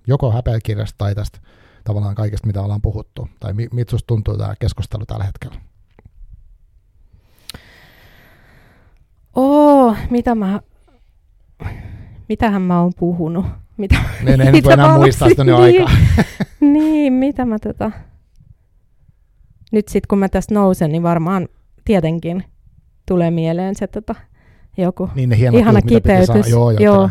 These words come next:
Speaker 1: Joo,
Speaker 2: Sit
Speaker 1: ei.
Speaker 2: mä voin, mä voin lähettää sen sulle ja sit sä voit kirjoittaa sen sinne postaukseen, sen mun hi-, upean,
Speaker 1: Joo.
Speaker 2: upean
Speaker 1: Sehän
Speaker 2: tota.
Speaker 1: sopii. Usein näistä musta tulee just, kun
Speaker 2: <laughs>
Speaker 1: laittaa sen naurin kiinni, sit tulee
Speaker 2: Joo.
Speaker 1: kaikkea mieleen. Ja, mut ei se, ei se mitään. Mut saas mä suositella sulle vielä yhden kulttuurituotteen?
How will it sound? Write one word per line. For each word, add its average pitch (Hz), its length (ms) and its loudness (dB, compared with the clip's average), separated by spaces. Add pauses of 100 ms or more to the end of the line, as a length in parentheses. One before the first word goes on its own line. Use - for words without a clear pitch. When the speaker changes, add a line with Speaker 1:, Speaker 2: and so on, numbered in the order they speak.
(120)
Speaker 1:
Joo, 110 100 -4
Speaker 2:
Sit 226 100 2
Speaker 1:
ei. 220 60 2
Speaker 2:
mä 208 60 2
voin, 190 200 2
mä 202 220 0
voin 196 160 4
lähettää 196 300 -2
sen 180 160 -2
sulle 170 320 0
ja 156 60 -2
sit - 160 -14
sä 165 100 -8
voit 160 140 -2
kirjoittaa 151 520 -4
sen 143 200 -8
sinne 151 180 -2 (120)
postaukseen, 151 680 -6
sen 151 100 -6
mun 160 120 -8
hi-, 165 180 -4
upean, 135 300 -2
Speaker 1:
Joo. 113 180 -4 (360)
Speaker 2:
upean 165 400 -4
Speaker 1:
Sehän 110 180 -4
Speaker 2:
tota. - 140 0
Speaker 1:
sopii. 107 300 -10 (840)
Usein 139 220 2
näistä 135 200 2
musta 135 160 -2
tulee 135 240 2
just, 120 180 -4
kun 120 240 -4
Speaker 2:
<laughs> - 40 -12
Speaker 1:
laittaa 113 240 -4
sen 120 120 -2
naurin 123 360 -2
kiinni, 113 280 -2
sit 107 120 -8
tulee 113 200 -4
Speaker 2:
Joo. 233 100 0
Speaker 1:
kaikkea 214 240 -4
mieleen. 107 400 -6
Ja, 117 80 -10 (360)
mut 104 100 -8
ei 107 100 -2
se, 110 120 -4 (140)
ei 110 100 -2
se 110 80 -2
mitään. 101 300 -4 (380)
Mut 113 160 -2
saas 143 200 -2
mä 165 60 2
suositella 139 380 0
sulle 113 200 -2
vielä 113 140 -4
yhden 104 140 0
kulttuurituotteen? 110 880 -12